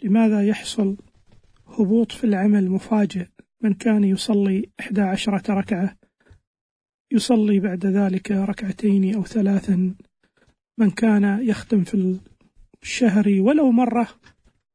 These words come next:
لا يختم القرآن، ومن كان كذلك يتصدق يتوقف عن الصدقة، ومن كان كذلك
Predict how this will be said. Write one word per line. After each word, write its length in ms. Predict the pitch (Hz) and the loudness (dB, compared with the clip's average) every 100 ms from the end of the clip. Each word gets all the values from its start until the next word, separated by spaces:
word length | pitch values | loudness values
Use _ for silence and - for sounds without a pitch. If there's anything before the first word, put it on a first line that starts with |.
| - | -4
لا 160 | 226 247 | 0 2
يختم 380 | 202 - 196 | 0 -2 -2
القرآن، 680 | 190 175 - 254 196 185 190 - _ _ _ _ _ _ _ _ _ _ | -2 -2 -4 -2 -2 -2 -6 -12 _ _ _ _ _ _ _ _ _ _
ومن 300 | 233 196 196 | 0 2 2
كان 500 | 180 220 202 196 196 339 - _ _ _ - _ _ _ _ _ - | 0 0 2 2 0 -4 -14 _ _ _ -20 _ _ _ _ _ -16
كذلك 560 | - 208 202 190 185 - | -4 0 0 0 -2 -2
يتصدق 1040 | 190 196 190 - - 220 170 202 - - - 311 | -4 -2 -4 -6 -4 -4 -2 -4 -4 -16 -6 -4
يتوقف 580 | 175 220 247 - 233 208 | 0 2 2 0 -4 0
عن 160 | 214 | 0
الصدقة، 680 | 214 - 247 240 - 247 - _ _ _ _ _ _ _ _ _ _ _ _ _ - - - - | 0 0 0 0 0 -2 -4 _ _ _ _ _ _ _ _ _ _ _ _ _ -20 -20 -20 -2
ومن 300 | 262 247 262 | 2 4 2
كان 580 | 208 285 285 269 233 208 - _ _ _ - | 0 0 2 2 2 -2 -8 _ _ _ -2
كذلك 800 | 247 220 262 233 202 - 208 | 0 2 2 0 -2 -2 -2